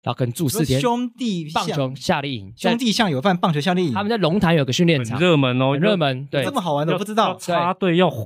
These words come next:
Speaker 3: 要有特权才能，有时候抢不到那个名额。
Speaker 1: 对。
Speaker 3: 那时候热的时候是这样子哦。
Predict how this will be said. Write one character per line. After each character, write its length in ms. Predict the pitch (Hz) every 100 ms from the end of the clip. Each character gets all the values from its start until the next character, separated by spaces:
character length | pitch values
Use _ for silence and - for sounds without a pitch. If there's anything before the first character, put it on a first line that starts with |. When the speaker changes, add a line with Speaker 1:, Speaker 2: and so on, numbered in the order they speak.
| 139
Speaker 3:
要 220 | 156 180 156
有 160 | 147 131
特 280 | - 208 156
权 220 | 123 120
才 140 | 123
能， 280 | 127 135 156
有 120 | 147 123
时 80 |
候 60 | 170
抢 180 | 156 123
不 80 | 135
到 140 | 156
那 80 | 151
个 80 | 123
名 260 | 104 107
额。 60 | 98
Speaker 1:
对。 160 | 160
Speaker 3:
那 60 | 156
时 80 | 156
候 60 | 143
热 180 | 196
的 100 | 139
时 120 | 123 120
候 40 |
是 120 | 117
这 100 | 113
样 160 | 117 90
子 80 | 85
哦。 180 | 80